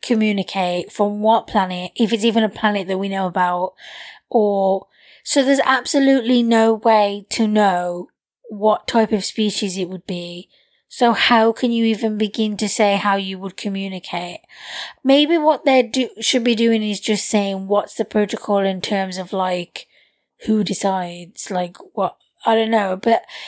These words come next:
it just kinda sounds a bit silly. Like, how can you possibly be trying to do that right now when there's no, unless they know things that they aren't telling us, which I'm sure they do.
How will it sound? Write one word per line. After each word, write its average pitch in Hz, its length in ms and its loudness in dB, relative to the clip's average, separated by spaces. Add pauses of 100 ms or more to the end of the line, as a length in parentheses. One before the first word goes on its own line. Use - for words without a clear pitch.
(140)
it 262 160 -2
just 330 260 2
kinda 320 220 4
sounds 294 320 0
a 269 60 -2
bit 262 180 -4
silly. 214 680 -2 (220)
Like, 233 180 2
how 247 380 4
can 262 200 0
you 247 100 0
possibly 220 580 0
be 208 160 -2
trying 208 340 -2
to 190 140 -8
do 214 80 -2
that 190 220 0
right 180 240 -6
now 185 240 -6
when 190 240 -10
there's 190 260 -6
no, 196 300 0 (260)
unless 285 240 2
they 277 160 0
know 254 240 2
things 233 340 -4
that 208 140 -2
they 202 140 -2
aren't 196 240 -4
telling 202 360 -4
us, - 460 -12
which - 220 -10
I'm 202 100 -6
sure 220 240 -2
they 196 140 -6
do. 160 400 -12